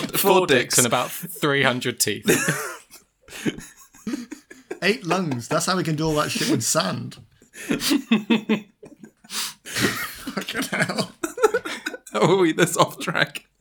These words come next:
Speaker 2: Fucking mental.
Speaker 1: Oh, we've spun ourselves in a circle and got dizzy.
Speaker 3: Rick and co escape through the sewers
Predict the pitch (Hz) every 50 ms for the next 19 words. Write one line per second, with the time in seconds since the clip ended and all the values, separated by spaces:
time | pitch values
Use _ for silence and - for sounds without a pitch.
0 | _ _ _ _ - 220 - - - - - - - - _ _ _ _ _ _
1 | - - - 220 254 320 320 - 131 117 - 113 110 110 - 139 135 135 131 127
2 | 127 - 120 - - _ - - 214 - - 147 143 - - - - 131 123 127
3 | 123 123 - 131 120 120 - - - 123 - - 139 131 123 127 - 123 117 117
4 | 107 113 113 - - 131 123 - 135 - 139 - - - _ _ - - - -
5 | - 277 - - - 262 247 - - - - 202 - 175 214 269 269 - 247 226
6 | 208 180 - 151 147 156 156 165 - - - - - - 165 180 214 180 - 175
7 | 165 160 151 - - 143 135 127 123 120 - 165